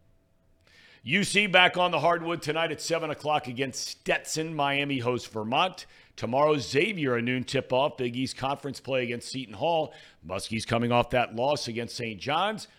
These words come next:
while the Pirates shocked uconn, the fifth-ranked team in the country. And in the N B A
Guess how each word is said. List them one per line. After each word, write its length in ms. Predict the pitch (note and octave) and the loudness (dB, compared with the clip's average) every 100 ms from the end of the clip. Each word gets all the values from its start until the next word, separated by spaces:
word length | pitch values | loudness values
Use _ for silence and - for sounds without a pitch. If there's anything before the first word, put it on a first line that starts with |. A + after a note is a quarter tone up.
| _ | _
while 200 | F2 D2 | -14 -12
the 100 | D#2+ | -14
Pirates 540 | - C#3 F3+ F3 D#3 - | -6 2 2 2 -2 0
shocked 360 | D3 D3 - | 2 0 -2
uconn, 640 | C3 C#3 - B2+ C3 C3 A#2+ - _ | -6 -6 -2 0 0 0 -6 -18 _
the 120 | A#2+ | -6
fifth-ranked 560 | - B2 - A#2+ A#2 - | -4 -4 -4 -6 -6 -6
team 280 | A#2 A2 G#2 | -8 -6 -8
in 60 | |
the 80 | G#2 | -8
country. 400 | - G#2 - D#2 | -8 -8 -10 -4
And 140 | B2+ C#3+ | 0 0
in 100 | D#3+ | 2
the 140 | F3+ | 2
N 120 | A#3 | 2
B 180 | F#3+ D3+ | 0 -2
A 160 | G2 | -4